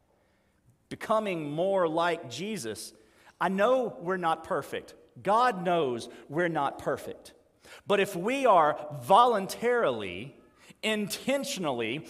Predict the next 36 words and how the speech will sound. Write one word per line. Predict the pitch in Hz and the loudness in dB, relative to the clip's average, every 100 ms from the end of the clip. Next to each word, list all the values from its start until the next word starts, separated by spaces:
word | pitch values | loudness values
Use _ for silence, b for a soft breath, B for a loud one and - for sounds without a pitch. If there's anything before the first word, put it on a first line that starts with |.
| B B | B B
setting | - - 247 262 294 269 | -4 0 4 4 4 2
aside | 220 - 247 233 208 170 147 | 0 0 2 4 4 2 0
some | - 240 240 | 0 0 2
of | 170 | 2
his | 214 208 | 0 0
commands | 202 196 208 196 180 | -2 -2 0 -2 -4
'cause | 185 | -6
we | 139 240 | -4 -2
don't | 196 127 | -2 -4
like | 139 180 254 160 135 | 0 2 2 0 -6
them, | 123 98 120 - B | -4 -4 -6 -10 B
or | 214 202 | 4 4
they're | 175 185 151 | 4 2 2
hard, | - 247 233 151 143 160 B - | 0 2 4 4 2 -2 B 2
or | 208 | 4
that | 214 202 - | 6 4 4
doesn't | 214 226 214 | 2 2 2
allow | 190 202 202 | 4 6 4
us | 180 | 2
to | - | -2
do | 180 185 | -2 0
these | 175 | -2
things | 180 175 | -4 -4
we | 165 | -4
want | - 165 160 - | -2 -2 -2 -6
to | |
do, | 131 220 220 151 B B | 0 2 2 0 B B
then | 143 208 208 175 | -2 0 0 -2
we | 208 277 269 208 B - | -2 -2 -2 -4 B 2
are | 214 208 | 4 4
not | 196 247 262 - | 2 2 2 0
showing | - 254 277 233 180 180 | 0 4 4 4 -2 0
a | 190 | 0
relationship | 190 190 185 190 180 180 175 | 2 2 2 0 -6 -6 -6
with | 160 | -8
Jesus. | - 247 208 98 - - | -6 -4 -4 -8 -12 -16